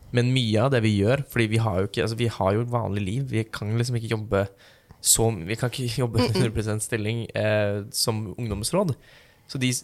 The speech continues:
Speaker 1: de sakene vi får, det tar jo opp tid å lese sakspapirer, og det blir på en måte mye, jeg vil si at vi blir da kanskje mer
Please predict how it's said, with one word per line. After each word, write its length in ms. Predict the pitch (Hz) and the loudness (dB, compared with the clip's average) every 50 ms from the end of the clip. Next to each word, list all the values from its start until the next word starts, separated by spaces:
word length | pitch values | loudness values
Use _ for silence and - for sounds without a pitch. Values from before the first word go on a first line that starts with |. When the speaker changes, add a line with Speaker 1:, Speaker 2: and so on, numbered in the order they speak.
| - 123 123 | -6 -6 -2
Speaker 1:
de 120 | 120 123 123 | -2 -2 0
sakene 400 | - 127 120 107 104 - 104 104 | 2 2 2 2 0 -2 -4 -4
vi 80 | 101 95 | -4 -4
får, 280 | - - 117 131 127 | -2 0 0 2 2
det 80 | 113 - | 0 0
tar 220 | - - 98 101 107 | -2 0 2 2 2
jo 60 | - - | 2 0
opp 220 | - - - - | -4 -6 -8 -10
tid 300 | - - - 156 160 139 - | -8 -6 -6 -6 -4 -2 0
å 60 | 107 | 0
lese 340 | 110 110 107 90 - - - | 2 2 2 0 -2 -2 -4
sakspapirer, 680 | - - - - - - - - - 101 101 107 110 107 | -4 -4 -4 -4 -6 -8 -12 -10 -8 -6 -4 -2 0 0
og 140 | 104 104 104 | 0 0 2
det 80 | 107 101 104 | 0 0 0
blir 180 | 104 98 98 - | -2 -4 -4 -4
på 80 | - | -4
en 60 | 113 107 | -6 -6
måte 160 | - 110 113 | -4 -4 -4
mye, 400 | 110 104 95 - - 92 95 - _ _ _ _ _ _ _ _ _ _ _ _ _ _ _ - | -4 -4 -4 -2 -2 -2 -2 -4 _ _ _ _ _ _ _ _ _ _ _ _ _ _ _ -8
jeg 180 | - - 135 131 135 | -2 0 2 2 4
vil 100 | 147 139 | 2 2
si 220 | - - - 127 | 0 0 0 2
at 140 | 127 127 127 131 | 0 2 2 0
vi 60 | 127 | 0
blir 160 | 120 123 123 | 2 2 4
da 140 | 120 113 113 113 | 4 4 2 2
kanskje 300 | - - 120 - 127 120 | 0 -2 -2 0 0 0
mer 300 | 113 113 110 95 98 104 | 0 2 2 2 2 2